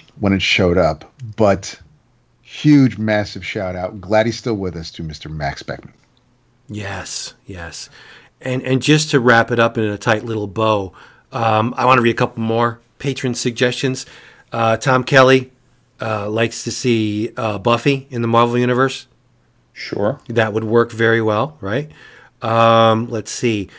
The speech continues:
Speaker 2: Chris Chavez had all the obvious answers, but they're all the right answers. Again,
Speaker 3: <laughs> Mm-hmm.
Speaker 2: Rom, Shogun Warriors, Micronauts, Godzilla. Uh, boy, boy, boy. Uh, Ghostbusters or Buck Rogers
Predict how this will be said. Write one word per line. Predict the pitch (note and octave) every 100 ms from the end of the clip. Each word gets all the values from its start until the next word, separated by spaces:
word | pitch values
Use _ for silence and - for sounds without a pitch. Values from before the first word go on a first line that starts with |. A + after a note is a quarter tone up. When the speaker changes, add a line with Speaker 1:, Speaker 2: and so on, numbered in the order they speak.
| - _ _
Speaker 2:
Chris | - D3+ D3
Chavez | - B2 A#2+ B2 B2+ B2 - -
had | - A2+
all | - A#2 A2
the | A2+
obvious | G#2 G#2 G#2+ A#2+
answers, | A2 G2+ A#2
but | - D#3+
they're | A3
all | A3
the | G#3
right | G#3+ B3
answers. | D3 G#2+ - F#2
Again, | A#2 C#3 A#2 F#2 -
Speaker 3:
<laughs> | -
Mm-hmm. | A#2+
Speaker 2:
Rom, | A#2+ A#2+ A#2+ A#2+
Shogun | - A#2+ A#2
Warriors, | G#2+ G#2 G#2+ G#2 G2
Micronauts, | G#2 G2 G2+ G2+ G2 -
Godzilla. | F#2+ F#2+ D#2 D#2 - - - - _ _ _ -
Uh, | G#2+ G2+ G2+ G2
boy, | F#2+ G#2 G2+
boy, | G#2 F#2+
boy. | G2+ G2 G2 - -
Uh, | G2+ F#2+ F#2 F#2+ F#2 _ _ _ _ - - _ _ _ _
Ghostbusters | - D#3 F#3 - C3 A#2+ - A#2 G#2 -
or | A#2 A2+
Buck | B2+ C3+ C3
Rogers | A#2+ C#3 A#2+ F#2 F2 -